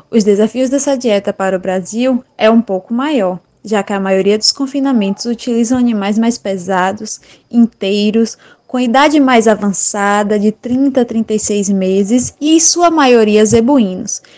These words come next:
que têm um metabolismo diferente dos taurinos no que se refere à utilização de carboidratos não fibrosos. Então, a seguir, iremos discutir sobre as principais dúvidas e desafios para o confinamento de alto grão.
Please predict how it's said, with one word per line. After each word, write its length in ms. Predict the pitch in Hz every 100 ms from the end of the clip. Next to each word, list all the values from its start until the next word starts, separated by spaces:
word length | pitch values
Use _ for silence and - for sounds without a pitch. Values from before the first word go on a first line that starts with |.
| _
que 120 | - 226
têm 200 | 220 214
um 60 |
metabolismo 720 | 208 208 208 196 208 214 220
diferente 760 | 214 247 294 247 220 277 381 349
dos 240 | 240 240
taurinos 640 | - 214 202 190 196 214
no 100 | 269
que 140 | 294 -
se 140 | 330
refere 420 | 330 320 240 226
à 80 | 240
utilização 600 | 254 294 277 277 269 247
de 100 | 233
carboidratos 760 | - 247 233 262 220 208 - 233
não 100 | 220
fibrosos. 640 | 285 262 - - - - _ _ _ - - - -
Então, 440 | 220 208 - 226
a 80 | 226
seguir, 680 | 226 208 190 208 269 294 285 -
iremos 400 | 294 302 320 311
discutir 580 | 320 - 339 320 220 214
sobre 240 | 254 247
as 120 | 269
principais 680 | - 285 302 - 302 349 294
dúvidas 500 | 220 247 247 254 254
e 80 | 240
desafios 520 | 220 269 262 233 226
para 180 | 247 240
o 40 |
confinamento 720 | 254 247 269 262 254 208 202 220
de 100 | 233
alto 320 | 214 208 269
grão. 260 | 208 -